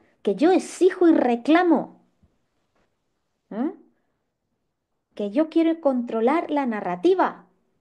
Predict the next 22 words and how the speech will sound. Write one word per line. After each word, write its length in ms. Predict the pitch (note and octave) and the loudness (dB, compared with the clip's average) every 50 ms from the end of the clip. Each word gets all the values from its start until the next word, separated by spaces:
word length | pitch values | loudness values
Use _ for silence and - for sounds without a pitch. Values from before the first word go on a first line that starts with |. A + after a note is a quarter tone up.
| _ _ _ _ _ _ | _ _ _ _ _ _
por 100 | - C#3+ | -20 -14
ejemplo, 500 | - C4 D4+ D#4+ - - - - - _ _ _ _ _ _ _ _ _ _ _ _ _ _ _ _ _ - | -10 -8 -8 -8 -8 -10 -12 -12 -12 _ _ _ _ _ _ _ _ _ _ _ _ _ _ _ _ _ -8
que 160 | - F#3 F#3+ | -8 -6 0
yo 160 | G#3+ C4+ C#4 | 2 0 0
quiero 200 | - - F4 F4 | 2 -2 -2 -2
imponer 560 | F4 E4 D#4+ - - B3 A#3 A3+ C4 D#4 E4 E4 | 0 -2 -2 -2 -2 -2 -2 0 -2 -2 -2 -2
mis 240 | D4+ C#4+ B3 - - | -2 -4 -4 -6 -10
ideas, 720 | F3+ F#3+ B3+ F4+ F#4+ - - - _ - - - _ _ _ _ _ _ _ _ _ _ _ _ _ _ _ - | -6 -4 -4 -4 -4 -6 -10 -14 _ -20 -20 -20 _ _ _ _ _ _ _ _ _ _ _ _ _ _ _ -12
que 100 | A#3 A3 | -10 -8
lo 140 | G3+ F#3 F#3 | -8 -8 -8
que 140 | - F3+ E3 | -8 -12 -8
yo 220 | F3 B3+ D#4+ D#4 - | -4 -4 -4 -2 -2
creo 460 | E4 E4+ E4+ E4 F4 G4 G4 - - - | -2 0 2 2 2 2 0 -2 -4 -6
es 140 | C4 - | -4 -2
lo 140 | D4+ D#4 D#4 | -2 -2 0
que 100 | C#4 B3+ | 0 0
va 100 | A#3+ B3 | 0 2
a 40 | B3 | 2
misa". 500 | C4 E4+ F#4 - - D#4 G#3 - - _ _ _ _ _ _ _ _ _ _ _ _ _ _ _ _ _ _ _ _ _ _ - | 0 -2 -2 0 -2 -4 -4 -4 -12 _ _ _ _ _ _ _ _ _ _ _ _ _ _ _ _ _ _ _ _ _ _ -14
Es 160 | A#3+ A#3 C4 | -10 -6 -6
esa 220 | B3 A#3+ - D#3 | -6 -6 -6 -8
Venus. 460 | E3 G#3 A#3 F#3+ D3+ - - - _ | -6 -4 -6 -6 -6 -8 -14 -20 _